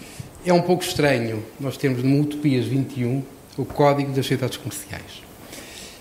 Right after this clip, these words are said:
Eh, a ideia é do, é do, é do doutor Domingos Silva, ele confesso foi um bocadinho renitente e resistente, mas como sempre, muito bem, o doutor Domingos Silva, eh, tem toda a razão.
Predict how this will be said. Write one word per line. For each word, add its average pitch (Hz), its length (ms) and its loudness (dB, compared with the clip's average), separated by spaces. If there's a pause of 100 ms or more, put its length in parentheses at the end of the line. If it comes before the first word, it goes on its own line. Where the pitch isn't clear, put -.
(160)
Eh, 143 160 4
a 165 60 2
ideia 151 260 6
é 123 40 2
do, 120 180 -4
é 135 80 -4
do, 127 140 -4 (100)
é - 20 4
do 139 60 4
doutor 135 240 2
Domingos 117 220 0
Silva, 240 420 4
ele 196 160 -2
confesso 156 300 0
foi 185 60 2
um 165 60 4
bocadinho 135 340 2
renitente 165 600 2
e 123 40 4
resistente, 151 680 0
mas 131 160 -4
como 131 180 2
sempre, 127 380 0
muito 117 220 -2
bem, 120 180 2
o - 520 -14
doutor 131 160 0
Domingos 123 220 0
Silva, 123 380 0
eh, 120 400 2 (320)
tem 135 100 6
toda 123 200 4
a - 20 4
razão. 90 320 -2